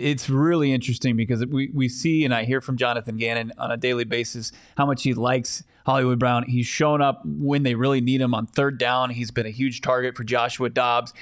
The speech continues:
He's been making big explosive plays. Uh, and, and Dobbs even missed him on some pretty easy drop in the bucket passes that should have been six.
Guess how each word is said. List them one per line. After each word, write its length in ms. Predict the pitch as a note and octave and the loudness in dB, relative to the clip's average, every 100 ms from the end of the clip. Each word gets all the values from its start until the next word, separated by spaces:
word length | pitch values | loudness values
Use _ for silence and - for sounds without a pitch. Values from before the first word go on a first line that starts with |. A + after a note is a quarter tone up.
| - | -12
He's 120 | - A#2+ | -4 0
been 140 | B2 | 2
making 280 | C3 C3 A#2+ | 2 2 2
big 220 | C3 C3+ | 2 0
explosive 560 | B2 - C3+ C3 B2+ A2+ | -2 -2 0 0 -2 -2
plays. 500 | C3+ C3 B2 A#2+ - - _ - | 2 2 2 0 -6 -20 _ -2
Uh, 220 | A2+ A2+ - | 0 0 0
and, 180 | C3+ B2+ | -2 0
and 180 | C3 | 0
Dobbs 300 | B2 C3 C#3 | 2 2 2
even 180 | B2+ B2+ | 2 2
missed 240 | B2 C3 C#3 | 2 0 0
him 120 | B2 | 0
on 360 | A#2+ A#2 C3+ C#3 | 0 -2 -6 -6
some 200 | - C3+ | -4 -2
pretty 380 | G3 G3 D3+ C#3+ | 0 0 0 0
easy 380 | D3+ D#3+ C3+ C3 | 2 2 2 2
drop 340 | B2 C3+ C3 | 2 2 2
in 60 | B2 | 0
the 80 | |
bucket 480 | A2+ B2 A#2+ A#2+ - | 2 2 2 -2 -2
passes 380 | - C3+ B2+ B2 | -2 0 0 -2
that 120 | A#2+ | -2
should 160 | A2 C3+ | 0 0
have 80 | A#2 | 0
been 140 | G#2+ | -2
six. 420 | - D#3+ B2 - | 0 0 0 -4